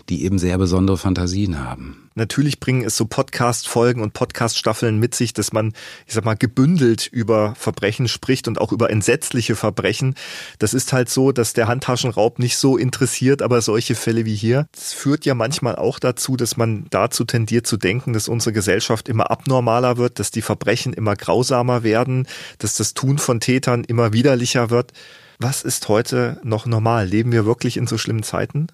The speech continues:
Speaker 2: Was sagt der Psychiater, der Psychologe?
Speaker 1: Eine Zunahme von diesen Dingen, würde ich jetzt aus meiner Sicht sagen, auch aus sachverständiger Sicht kann ich jetzt nicht verzeichnen. Allerdings der Blick in die Welt, das ist tatsächlich, also mein alter Chef hat immer so schön gesagt,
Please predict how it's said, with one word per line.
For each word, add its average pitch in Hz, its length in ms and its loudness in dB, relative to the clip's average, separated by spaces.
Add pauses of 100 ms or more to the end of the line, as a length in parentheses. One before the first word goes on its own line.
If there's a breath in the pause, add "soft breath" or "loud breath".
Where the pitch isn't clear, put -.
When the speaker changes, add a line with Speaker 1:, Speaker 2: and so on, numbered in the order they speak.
(120)
Speaker 2:
Was 107 160 -4
sagt 107 240 -2
der 104 160 2
Psychiater, 113 560 0
der 110 120 -2
Psychologe? 110 580 -2 (480 loud breath)
Speaker 1:
Eine 98 100 0
Zunahme 98 480 4
von 95 220 2
diesen 90 240 2
Dingen, 90 320 4 (100)
würde 87 280 -2
ich 90 120 -2
jetzt - 160 0
aus 85 100 -4
meiner 90 240 4
Sicht 85 220 0
sagen, 85 200 0
auch 82 200 -2
aus 69 380 -8
sachverständiger 87 680 2
Sicht 85 180 0
kann 87 160 0
ich - 140 -2
jetzt - 200 0
nicht 98 180 2
verzeichnen. 92 580 0 (320 loud breath)
Allerdings 98 380 2
der 90 100 2
Blick 87 220 0
in 82 80 -2
die 85 160 0
Welt, 87 420 0
das 82 140 -2
ist 92 200 -4
tatsächlich, 90 640 0
also 82 140 -4
mein 85 140 2
alter 85 200 0
Chef 92 220 0
hat 82 140 -2
immer 90 160 2
so 87 80 0
schön 92 240 2
gesagt, 90 280 2